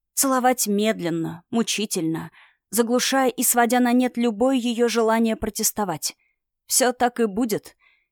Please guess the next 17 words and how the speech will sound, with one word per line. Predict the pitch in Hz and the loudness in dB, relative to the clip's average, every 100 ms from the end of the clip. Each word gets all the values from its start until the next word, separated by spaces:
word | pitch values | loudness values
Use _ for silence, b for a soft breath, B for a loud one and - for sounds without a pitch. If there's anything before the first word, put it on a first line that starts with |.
| _ | _
и | 285 | 2
очень | 262 170 - 175 | 4 2 0 -2
скоро. | - 151 147 151 - _ _ _ _ _ _ | -4 -4 -6 -8 -14 _ _ _ _ _ _
Кажется, | 294 254 269 - 254 | 0 0 0 2 2
Альмия | 254 285 277 262 | 4 4 4 2
что-то | - 262 262 | 0 -2 -2
сказала, | - 262 247 311 208 156 165 _ | 0 0 4 2 2 -2 -8 _
но | 214 233 | 2 6
Амир | 220 208 233 226 | 6 4 0 -4
даже | - 208 233 226 | 2 4 4 4
не | 214 208 | 2 4
обратил | 190 180 190 165 | 4 2 0 0
внимания. | 180 185 156 151 156 160 _ _ _ - | 0 0 0 -2 -6 -14 _ _ _ 2
Направился | 302 208 220 233 208 - 214 | 2 4 4 4 2 2 0
прямиком | 208 220 220 196 | 2 0 2 0
к | 180 | 0
лестнице. | 202 196 160 151 - 160 | 0 0 -2 -6 -8 -10